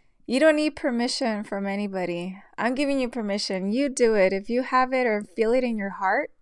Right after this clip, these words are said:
just go for it, because you honestly don't know what will come out of it. And on top of that,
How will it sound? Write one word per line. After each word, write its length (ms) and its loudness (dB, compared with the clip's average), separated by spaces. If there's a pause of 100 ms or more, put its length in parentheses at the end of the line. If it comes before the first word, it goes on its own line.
(100)
just 320 -4
go 160 -4
for 280 -2
it, 220 -2 (140)
because 460 -6
you 120 -4
honestly 460 -2
don't 380 -2
know 360 -4 (420)
what 200 2
will 120 0
come 260 -2
out 180 0
of 180 -4
it. 340 -6
And 420 -2 (140)
on 160 -2
top 260 -2
of 140 0
that, 360 2